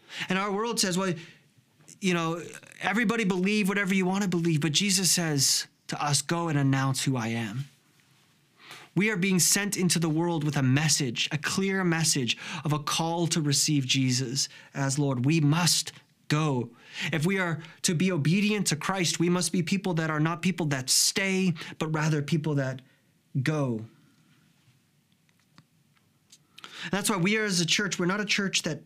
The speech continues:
stays where we are. You know, we could have been really happy, and there's some days where I wonder, maybe we should have. Maybe we should have just stayed at McMaster. It was, you know, we were, things were going well, and we're kinda just,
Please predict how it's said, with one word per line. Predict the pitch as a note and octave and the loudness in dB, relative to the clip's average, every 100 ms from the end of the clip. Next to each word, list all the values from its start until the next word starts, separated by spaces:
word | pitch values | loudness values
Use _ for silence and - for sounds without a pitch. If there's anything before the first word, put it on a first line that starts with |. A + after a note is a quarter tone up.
| - | -4
stays | - D#3+ D3 C3 | -2 0 0 0
where | C#3 B2+ | 0 -2
we | B2 | -2
are. | G#2 G2+ - _ _ _ _ _ _ _ - | -4 -8 -10 _ _ _ _ _ _ _ -4
You | F#3 | -2
know, | |
we | G3+ | 0
could | G#3 A#3+ | 0 0
have | A#3 | 0
been | F#3+ F3+ F3 | 0 0 0
really | F3 E3+ | 0 2
happy, | D3+ D#3 D3+ D#3 | 2 0 0 0
and | D3 C#3 | 2 2
there's | C3 | 2
some | F3+ E3 | 2 2
days | D#3+ D3+ | 0 0
where | D3+ | 0
I | C#3 | 0
wonder, | C#3+ C#3+ C#3 | 0 2 2
maybe | D3+ D#3 | 2 2
we | C#3+ | 2
should | C#3 D3 | 2 2
have. | B2 A2+ | 0 0
Maybe | D#3+ F#3+ | 2 2
we | F3+ | 2
should | - D3 | 2 0
have | C3 | 0
just | C3 - | 0 0
stayed | C3+ A#2+ A#2 - - - - - - | 0 -2 -4 -10 -20 -20 -20 -20 -4
at | C3+ B2+ | -2 0
McMaster. | C3 B2 A#2 A2 G#2+ - G#2+ | -2 -2 -2 -2 -2 -2 -4
It | A2 | -2
was, | A2+ C3 | -4 -2
you | C3+ | -2
know, | B2 | -2
we | A2+ | -2
were, | A2+ | -2
things | A#2 B2+ B2 | 0 0 0
were | |
going | A#2+ A#2+ A#2 | -2 -2 -2
well, | C#3+ F3+ F3 E3+ D#3+ | -2 -2 -2 0 0
and | B2 A#2 A2+ - _ _ _ - _ - - | 0 -2 -4 -10 _ _ _ -20 _ -20 -6
we're | D3 | -4
kinda | C#3+ C#3 B2 | -2 -2 0
just, | A#2+ - | -2 -2